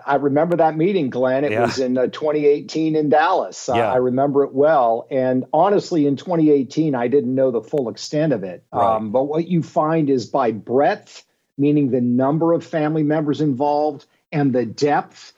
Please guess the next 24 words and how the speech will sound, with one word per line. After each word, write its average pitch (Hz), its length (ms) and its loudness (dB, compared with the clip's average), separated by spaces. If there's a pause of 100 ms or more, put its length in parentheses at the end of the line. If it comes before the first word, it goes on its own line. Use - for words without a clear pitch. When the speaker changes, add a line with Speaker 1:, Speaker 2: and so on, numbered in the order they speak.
(240)
Speaker 1:
meaning 139 300 0
the 127 100 0
amount 127 440 0
of 160 160 -4
money 147 500 0
and 120 120 -6
the 113 60 -6
foreign 147 380 -4
entities 131 480 -2
they're 143 100 -2
involved 123 480 -2
in. 135 240 0
I 139 140 0
don't 165 220 -2
know 156 280 2
any 151 300 -2
other 151 260 2
family, 151 640 0
political 139 400 -2
family, 139 520 -2 (320)
that 139 400 0
is 139 200 0
as 127 180 -2
bad 127 460 0